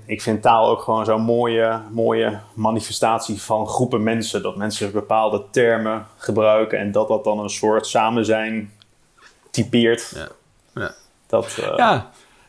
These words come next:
Speaker 2: Ja, inderdaad. En, en, en taal, eh, ook in de vorm van muziek. Bijvoorbeeld, eh, eh, ik, als we het dan over Rick hebben. Ik word er bijna emotioneel van.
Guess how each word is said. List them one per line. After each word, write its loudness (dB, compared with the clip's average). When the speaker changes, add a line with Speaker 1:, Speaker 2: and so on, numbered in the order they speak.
Speaker 2:
Ja, 2
inderdaad. 2
En, 0
en, 0
en 0
taal, 2
eh, 0
ook 4
in 0
de 0
vorm 2
van 0
muziek. 0
Bijvoorbeeld, -4
eh, 0
eh, -6
ik, -4
als -4
we -8
het -2
dan -2
over -2
Rick -2
hebben. -2
Ik -12
word -6
er -16
bijna -4
emotioneel -4
van. -14